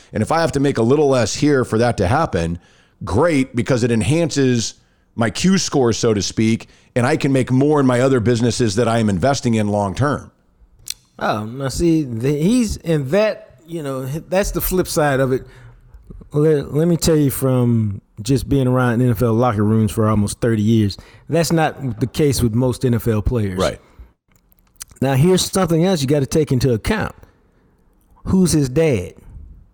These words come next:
Speaker 2: Pat Mahomes, former Major League Baseball player. So what does that mean? It means he grew up around money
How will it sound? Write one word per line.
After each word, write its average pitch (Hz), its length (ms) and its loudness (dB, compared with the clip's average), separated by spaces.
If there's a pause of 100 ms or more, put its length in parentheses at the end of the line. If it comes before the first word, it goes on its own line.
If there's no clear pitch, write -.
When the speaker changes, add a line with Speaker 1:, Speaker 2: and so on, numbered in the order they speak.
(1040)
Speaker 2:
Pat 156 180 0
Mahomes, 135 680 0 (440)
former 143 340 0
Major 131 320 2
League 127 240 2
Baseball 117 440 0
player. 101 380 -4 (540)
So - 180 -2
what 151 140 2
does 151 120 0
that 143 160 0
mean? 120 460 0 (580)
It 214 60 -6
means 190 140 2
he 170 100 2
grew 165 240 2
up 170 100 -2
around 127 380 2
money 113 340 0